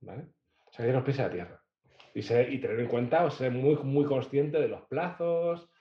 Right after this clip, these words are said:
de la realidad, de, de dónde te estás metiendo, eh, y todo eso. Sí, y si, pues claro, si, si no abres espacio en la mente, tampoco puedes ser creativo. Tampoco puedes, mm, ser diferente, ser auténtico.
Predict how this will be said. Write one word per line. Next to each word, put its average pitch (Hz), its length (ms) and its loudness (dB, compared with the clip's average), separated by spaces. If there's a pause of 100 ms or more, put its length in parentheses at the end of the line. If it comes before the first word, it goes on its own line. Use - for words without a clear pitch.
(360)
de 110 60 -8
la 107 80 0
realidad, 143 800 4
de, 113 400 0
de 104 240 -8
dónde 107 720 -6
te 113 40 0
estás 117 180 -2
metiendo, 165 840 2 (460)
eh, 95 960 -2 (560)
y - 80 -14
todo 95 180 -10
eso. - 140 -20 (220)
Sí, - 200 -4
y 120 40 -2
si, 123 100 -4
pues 113 160 -10
claro, 147 200 6
si, 123 320 -4
si - 160 -6
no 143 100 6
abres 160 180 6
espacio 165 300 2
en 156 80 4
la 151 60 4
mente, 175 200 2
tampoco 170 320 2
puedes 143 160 2
ser 123 120 -8
creativo. 110 600 -6 (220)
Tampoco 139 320 2
puedes, 127 500 0 (520)
mm, 117 480 -8 (180)
ser 139 160 0
diferente, 139 500 4
ser 127 140 2
auténtico. 135 600 0